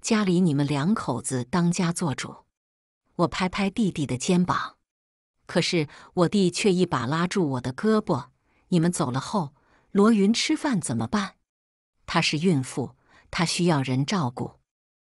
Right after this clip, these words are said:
我嗤笑：“你可以请假照顾她，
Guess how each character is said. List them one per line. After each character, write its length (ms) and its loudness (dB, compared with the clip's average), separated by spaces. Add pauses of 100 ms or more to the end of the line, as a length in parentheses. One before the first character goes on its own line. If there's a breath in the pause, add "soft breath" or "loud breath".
(220)
我 100 2
嗤 220 0
笑 380 -2 (400 soft breath)
：“你 120 2
可 140 0
以 140 4
请 260 -2
假 180 0
照 240 -2
顾 160 -4
她， 300 -8